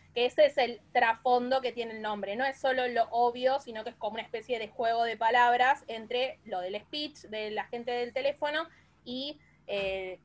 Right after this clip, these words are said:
que te estén planteando esta verdad que obviamente te va a incomodar. Supongo que to-, sobre todo si sos blanco,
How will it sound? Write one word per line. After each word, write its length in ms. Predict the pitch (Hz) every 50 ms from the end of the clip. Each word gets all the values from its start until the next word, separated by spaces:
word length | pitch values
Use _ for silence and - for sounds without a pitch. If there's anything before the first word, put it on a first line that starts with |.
| _ _ -
que 100 | 247 240
te 60 | 247
estén 260 | 254 - 277 277 254
planteando 540 | - 302 277 269 262 294 285 285 285 277 277
esta 240 | 269 - - 262 247
verdad 460 | 247 247 247 247 269 269 269 277 277
que 160 | - 269 247 220
obviamente 540 | 226 226 240 240 226 226 226 233 - 247 233
te 160 | - 214 202
va 220 | 202 202 208 214
a 80 | 214 - _ _ - - - _ _ -
incomodar. 800 | 220 220 220 208 208 208 208 208 208 220 226 220 202 202 -
Supongo 460 | - - 233 - - 254 285 302 294
que 100 | 262 247
to-, 220 | 214 - 220 - - -
sobre 300 | - 240 226 226 226 208
todo 180 | 254 254 269 254
si 100 | 254 214
sos 140 | 226 214 247
blanco, 520 | 214 226 220 208 196 190 - 175 180 190